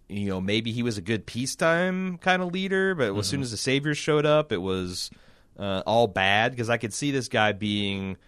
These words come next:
Speaker 1: you know, a fake it till you make it guy like Ezekiel, but he just
Speaker 2: Mm-hmm.
Speaker 1: didn't have enough time for that to fully set in before the Negan came. He was forced to play, you know, a sniveling shitbag. I, I don't know.
Speaker 2: Yeah.
Speaker 1: But the guy still,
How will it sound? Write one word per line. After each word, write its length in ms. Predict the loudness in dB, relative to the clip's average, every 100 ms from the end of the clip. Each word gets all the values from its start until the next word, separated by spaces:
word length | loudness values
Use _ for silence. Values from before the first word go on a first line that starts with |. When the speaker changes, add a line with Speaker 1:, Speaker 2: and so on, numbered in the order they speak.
| _ _ _ -4
Speaker 1:
you 100 | -2
know, 60 |
a 20 | 0
fake 260 | 2 2
it 80 | 0
till 120 | -2
you 60 | 0
make 240 | 2 0
it 60 | -2
guy 460 | 0 2 4 4 2
like 320 | 0 -2 -2
Ezekiel, 760 | -6 -4 -6 -4 -6 -6 -10 -14 -18
but 200 | -10 -10
he 160 | -4 -2
just 160 | -2
Speaker 2:
Mm-hmm. 100 | -2
Speaker 1:
didn't 100 | 0
have 140 | 0 0
enough 220 | -2 -4
time 440 | -4 -2 0 -2
for 140 | -4 -2
that 180 | -2 -2
to 80 |
fully 280 | -6 -4 -4
set 300 | -4 -2 -2
in 280 | 0 -2 -4
before 800 | -8 -8 -4 -2 -2 -2 -4 -8 _ -16
the 360 | -8 -6 -6 -8 -10 -8
Negan 380 | -6 -6 -6
came. 220 | -4 -4 -4
He 60 |
was 100 | -8 -8
forced 320 | -8 -8 -10
to 60 |
play, 500 | -10 -6 -4 -4 -6 -10 _ _ _ _ _ _
you 80 | -8
know, 340 | -6 -6 -8 -8
a 120 | -6
sniveling 540 | -6 -4 -6 -4 -6
shitbag. 640 | -6 -6 -4 -6 -4 -6 -8 -4
I, 240 | 0 2
I 40 | 2
don't 160 | 0
know. 320 | -4 -6 -10 -16 _ _ _ -6
Speaker 2:
Yeah. 160 | -6 -4
Speaker 1:
But 100 | -6
the 40 |
guy 140 | -4 -4
still, 240 | -4 -6